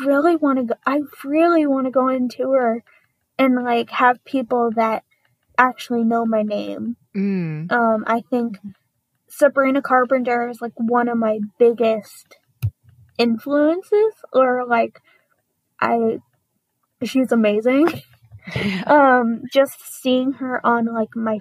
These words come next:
Speaker 1: phone, seeing her on stage, well, on my phone, technically, like,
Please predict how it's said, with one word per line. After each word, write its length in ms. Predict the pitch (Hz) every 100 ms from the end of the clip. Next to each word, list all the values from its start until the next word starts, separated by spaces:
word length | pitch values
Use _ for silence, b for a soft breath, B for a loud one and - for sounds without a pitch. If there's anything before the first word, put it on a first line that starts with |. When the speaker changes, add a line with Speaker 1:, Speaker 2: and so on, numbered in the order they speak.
| -
Speaker 1:
phone, 200 | 214 214 - b b b
seeing 340 | - - 294 330
her 260 | 330 330 -
on 280 | 254 262 254
stage, 560 | - 254 226 220 214 254
well, 200 | 233 214
on 180 | 226 226
my 140 | 220
phone, 360 | - 226 202 196
technically, 520 | - - - 202 - -
like, 220 | -